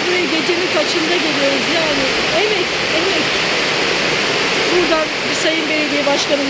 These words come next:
duyuyorsa, yetkililer duyuyorsa artık buna bir çözüm bulmaları lazım yani. Alt tarafı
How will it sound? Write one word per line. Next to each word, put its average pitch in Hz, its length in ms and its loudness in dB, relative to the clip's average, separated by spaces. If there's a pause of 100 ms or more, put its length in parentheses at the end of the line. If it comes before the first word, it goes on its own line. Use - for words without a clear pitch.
duyuyorsa, 294 420 0 (140)
yetkililer 269 580 0
duyuyorsa 302 400 0 (260)
artık 294 320 -2
buna 262 200 0
bir 302 140 0
çözüm 269 360 2
bulmaları 262 480 2 (100)
lazım 254 400 -2 (140)
yani. 294 200 -2 (120)
Alt 311 200 0
tarafı 302 260 0